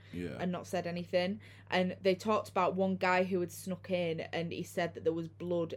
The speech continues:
Speaker 2: everywhere. The basement door was blown off its hinges, and he didn't dare go into the basement.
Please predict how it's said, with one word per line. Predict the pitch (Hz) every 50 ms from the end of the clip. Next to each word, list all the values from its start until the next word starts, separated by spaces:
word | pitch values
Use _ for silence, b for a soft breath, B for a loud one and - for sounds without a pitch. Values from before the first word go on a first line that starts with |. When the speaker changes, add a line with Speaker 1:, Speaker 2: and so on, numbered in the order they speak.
| - -
Speaker 2:
everywhere. | - 170 165 160 170 175 165 160 160 151 139 139 143 147 160 165 B B B B B B B
The | 185 175
basement | - - 190 185 190 185 - - 185 175 160 -
door | 180 170 170 170 170
was | 165 165 165
blown | - 160 170 165 160 160 156
off | - - -
its | 151 - - -
hinges, | 185 175 180 175 165 165 156 151 -
and | - - 175
he | 170 165
didn't | - 175 170 165 170 135 -
dare | 175 165 160 160 156
go | 156 160 156 160
into | 160 160 160 160 160 - -
the | 160 156
basement. | 156 160 156 156 165 165 - - 180 165 156 147 156 143 -